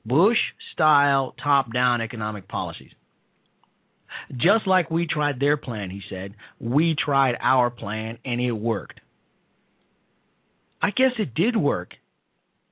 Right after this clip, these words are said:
if you want the country to suffer in anguish with high unemployment. And, uh, y-, the, the, the, we're about to, you know, go into fiscal default and collapse. If that's,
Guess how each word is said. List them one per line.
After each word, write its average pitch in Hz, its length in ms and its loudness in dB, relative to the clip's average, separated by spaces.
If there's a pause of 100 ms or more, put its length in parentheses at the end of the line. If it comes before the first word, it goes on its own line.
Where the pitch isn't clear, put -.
(540)
if 165 180 -4
you 170 100 2
want 165 220 4
the 117 80 -4
country 160 380 -2
to 110 80 -4 (140)
suffer 156 420 0 (280)
in 127 120 -8 (100)
anguish 147 420 2 (800)
with 123 160 -2
high 135 340 4
unemployment. 131 800 0 (1300)
And, 135 440 0
uh, 123 460 2 (180)
y-, 131 240 -6
the, 123 200 0
the, 123 300 -4
the, 123 400 -4
we're 135 200 6
about 139 320 4
to, 123 100 -2
you 117 220 -6
know, 120 100 -4
go 131 240 -2
into 120 240 -4
fiscal 143 320 -4
default 135 500 2
and 117 180 -12
collapse. 123 520 0 (560)
If 143 180 -6
that's, 156 240 0